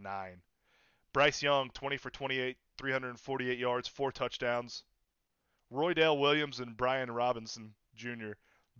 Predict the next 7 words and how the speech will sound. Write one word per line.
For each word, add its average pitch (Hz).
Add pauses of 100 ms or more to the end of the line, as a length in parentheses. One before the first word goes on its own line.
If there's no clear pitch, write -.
both 135
had 120
over 113
seventy 117
yards 110
rushing. 107 (560)
Roydell, 120